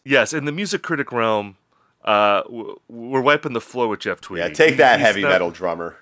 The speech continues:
Speaker 1: Although he's catching up because he's, he's writing books now, and he has a Substack,
Speaker 2: Oh,
Speaker 1: too.
Speaker 2: we're, we're screwed, man.
Speaker 1: So, so, so Tweedy is like, "Okay, I'm in my fifties now. It's time to catch up with my music critic career. I've,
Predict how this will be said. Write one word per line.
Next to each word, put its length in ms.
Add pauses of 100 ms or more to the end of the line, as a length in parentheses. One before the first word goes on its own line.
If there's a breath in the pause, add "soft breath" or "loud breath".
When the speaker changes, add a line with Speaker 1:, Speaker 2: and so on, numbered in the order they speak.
(720)
Speaker 1:
Although 240
he's 240
catching 440
up 140
because 220
he's, 180 (160)
he's 220
writing 300
books 380
now, 400 (720 soft breath)
and 360
he 120
has 120
a 40
Substack, 800 (180)
Speaker 2:
Oh, 160
Speaker 1:
too. 320 (180)
Speaker 2:
we're, 220
we're 180
screwed, 600
man. 80
Speaker 1:
So, 480 (100)
so, 180 (140)
so 160
Tweedy 340
is 140
like, 380
"Okay, 480 (600)
I'm 500
in 120
my 120
fifties 360
now. 220
It's 140
time 160
to 60
catch 360
up 300 (600 soft breath)
with 180
my 120
music 260
critic 240
career. 400
I've, 180